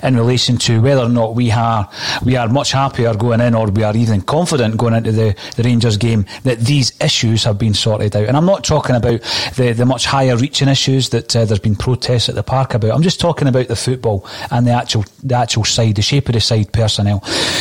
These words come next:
One of the issues, and again it was raised actually in the two nothing defeat that Kevin mentioned there against Rangers, was the goalkeeper, situation. We all know the, you know, the, the backstory. Fraser Forster was gonna sign, didn't sign. Second choice, Barkas, five million, hasn't worked out.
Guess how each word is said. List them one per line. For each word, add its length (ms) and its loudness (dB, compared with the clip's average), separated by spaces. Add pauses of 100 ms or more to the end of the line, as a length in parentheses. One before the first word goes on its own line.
(120)
One 140 0
of 60 0
the 80 2
issues, 360 2
and 120 2
again 260 2
it 80 0
was 140 0
raised 400 2
actually 420 0
in 120 2
the 80 2
two 180 0
nothing 260 0
defeat 300 0
that 160 -2
Kevin 300 2
mentioned 360 2
there 140 2
against 320 2
Rangers, 400 0 (480)
was 100 2
the 80 2
goalkeeper, 560 0 (260)
situation. 560 0
We 80 2
all 200 2
know 240 2
the, 260 2 (280)
you 100 2
know, 180 2
the, 180 2
the 100 0
backstory. 720 -2
Fraser 300 0
Forster 420 0
was 140 2
gonna 220 0
sign, 280 0
didn't 260 0
sign. 300 0
Second 380 0
choice, 260 0
Barkas, 560 -2
five 260 0
million, 260 0
hasn't 320 2
worked 240 -2
out. 160 2